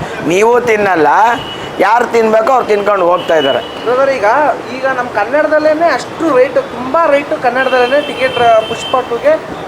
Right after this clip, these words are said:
Speaker 2: ತುಂಬ ರೇಟ್ ಇಕ್ಕಿದ್ರೆ, ಅವ್ರ ಭಾಷೆ ಕೂಡ ಕಡಿಮೆ ಇಕ್ಕಿದ್ದಾರೆ. ನಮ್ಮ ಕನ್ನಡದಲ್ಲೇ ಯಾಕೆ ಬೇಕಾಗಿತ್ತು ಇಷ್ಟೊಂದು ದುಡ್ಡು ಹೊಡಿಯೋಕ್ಕೆ ಅಂತ?
Speaker 1: ನಮ್ಮ ಕನ್ನಡದವರು ವಿಶಾಲ ಹೃದಯದವರು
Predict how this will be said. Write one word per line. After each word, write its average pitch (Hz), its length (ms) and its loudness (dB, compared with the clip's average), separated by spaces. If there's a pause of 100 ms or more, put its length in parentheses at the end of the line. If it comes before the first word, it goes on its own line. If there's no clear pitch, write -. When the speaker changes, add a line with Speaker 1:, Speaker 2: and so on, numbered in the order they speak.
(140)
Speaker 2:
ತುಂಬ 269 220 0
ರೇಟ್ 262 180 2
ಇಕ್ಕಿದ್ರೆ, 254 240 0
ಅವ್ರ 269 240 4
ಭಾಷೆ 262 300 -2
ಕೂಡ 262 180 -4 (140)
ಕಡಿಮೆ 240 280 2
ಇಕ್ಕಿದ್ದಾರೆ. 214 640 -2 (100)
ನಮ್ಮ 320 160 0
ಕನ್ನಡದಲ್ಲೇ 330 540 2
ಯಾಕೆ 269 240 -2
ಬೇಕಾಗಿತ್ತು 247 400 -4
ಇಷ್ಟೊಂದು 262 840 0
ದುಡ್ಡು 233 220 -2
ಹೊಡಿಯೋಕ್ಕೆ 214 340 0
ಅಂತ? 160 120 -6 (320)
Speaker 1:
ನಮ್ಮ 151 500 0
ಕನ್ನಡದವರು 156 720 2
ವಿಶಾಲ 156 640 2
ಹೃದಯದವರು 135 920 4